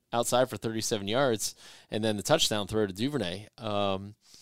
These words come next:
but I thought that when Tyler Huntley came in, certainly it did, it did change. You know, a, a quick,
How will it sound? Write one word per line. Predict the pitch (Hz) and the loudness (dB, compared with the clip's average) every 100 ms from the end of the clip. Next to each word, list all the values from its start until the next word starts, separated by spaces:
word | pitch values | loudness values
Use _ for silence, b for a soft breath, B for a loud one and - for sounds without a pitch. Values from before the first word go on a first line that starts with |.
| B B B _ | B B B _
but | 131 131 | 2 4
I | 127 | 2
thought | 127 175 151 | 6 8 8
that | 127 | 4
when | 123 127 120 - | 2 0 0 -2
Tyler | 156 156 123 | 4 6 6
Huntley | 143 185 165 | 4 2 2
came | - 117 110 | 0 0 2
in, | 110 110 113 - | 0 0 -4 -4
certainly | - - 185 156 127 | 2 6 6 6 6
it | 113 - | 4 4
did, | 127 107 | 2 0
it | 117 98 | -8 -2
did | 113 95 | -2 0
change. | 113 98 90 107 | 0 -2 -2 -2
You | |
know, | 101 98 | -2 -2
a, | 98 - | -4 -6
a | 131 | -6
quick, | - 139 | -2 -2